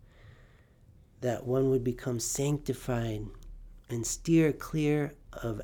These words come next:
actual mortal sin and even thinking in the direction of mortal sin.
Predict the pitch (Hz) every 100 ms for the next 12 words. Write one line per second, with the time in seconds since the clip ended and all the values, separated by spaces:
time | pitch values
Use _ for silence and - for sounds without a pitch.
0 | - 131 - 143 135 135 135 131 - 131
1 | 131 - - - - - - 123 127 123
2 | 117 110 104 - - - - 143 123 123
3 | 117 110 101 101 101 98 101 - 107 104
4 | 101 104 107 110 113 - - 117 123